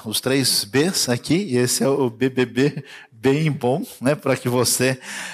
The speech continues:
ah, caminhe aí. Nós estamos quase terminando. Nós vamos ler e estudar completamente o livro do Apocalipse, aí nos seus vinte e dois capítulos, um livro tão importante, fundamental, que é o desfecho do Novo Testamento, que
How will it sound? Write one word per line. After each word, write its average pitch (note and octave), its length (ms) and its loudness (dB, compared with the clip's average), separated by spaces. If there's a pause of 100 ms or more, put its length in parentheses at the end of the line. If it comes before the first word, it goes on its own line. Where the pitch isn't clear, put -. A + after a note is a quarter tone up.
ah, B2+ 240 2
caminhe C#3+ 400 0
aí. C#3 140 2
Nós C#3 140 0
estamos D#3+ 280 0
quase G3+ 500 0
terminando. E3+ 840 0
Nós B2 160 0
vamos D#3+ 480 -2
ler D#3+ 500 2 (400)
e D#3 100 2
estudar C#3+ 840 0
completamente D#3 840 0
o A#2+ 60 2
livro C#3+ 180 4
do B2+ 100 0
Apocalipse, C3 760 0
aí C3 80 2
nos B2+ 140 -2
seus G#2+ 200 -2
vinte F3 180 -2
e D3 60 0
dois C#3+ 240 2
capítulos, C3 560 -2
um B2 40 -8
livro B2+ 200 0
tão - 280 0
importante, D3 640 -2
fundamental, B2+ 760 0 (380)
que - 80 -2
é A#2+ 40 4
o A#2+ 40 4
desfecho D3 720 0
do B2 200 -2
Novo B2+ 260 2
Testamento, B2 680 0
que D3 320 0